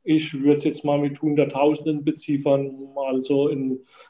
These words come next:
mehreren Reihen, Dreierreihen, Viererreihen, totale Begeisterung für die Franzosen. Das größte Sportereignis der Welt und auch natürlich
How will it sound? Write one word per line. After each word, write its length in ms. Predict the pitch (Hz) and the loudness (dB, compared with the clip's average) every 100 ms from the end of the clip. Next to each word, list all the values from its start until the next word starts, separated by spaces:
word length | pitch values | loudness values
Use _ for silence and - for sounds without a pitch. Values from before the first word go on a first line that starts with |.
| _ | _
mehreren 460 | 135 156 147 135 135 | 2 4 6 4 2
Reihen, 360 | 135 147 156 | 4 6 6
Dreierreihen, 720 | 139 143 147 147 135 143 143 135 | 4 4 4 6 4 4 4 2
Viererreihen, 600 | 147 143 135 135 143 143 | 2 2 2 2 2 0
totale 400 | 143 143 147 147 | 0 4 6 6
Begeisterung 1040 | 143 139 139 139 - 147 139 147 151 147 - _ | 6 6 6 6 4 2 4 2 2 -4 -10 _
für 140 | 143 | 0
die 120 | 139 139 | 2 0
Franzosen. 840 | 151 143 131 139 143 139 147 147 - _ _ _ _ - | 2 2 2 6 6 6 0 -4 -12 _ _ _ _ 0
Das 360 | 147 - - | 0 0 -10
größte 440 | - 165 170 165 160 | 2 8 8 8 4
Sportereignis 1120 | - 165 180 180 160 151 156 156 156 143 - | 4 4 4 2 2 6 4 4 2 2 0
der 200 | 151 131 | 4 8
Welt 380 | 147 170 190 - - - - | 10 8 6 -2 -12 -18 -8
und 760 | 180 147 147 147 147 147 143 - | 0 6 8 6 4 -2 -4 -8
auch 460 | - 127 139 139 139 - 151 147 147 | -2 2 2 2 -2 -14 -16 -12 -6
natürlich 840 | 139 - 143 143 139 143 - | -6 0 2 4 4 0 -2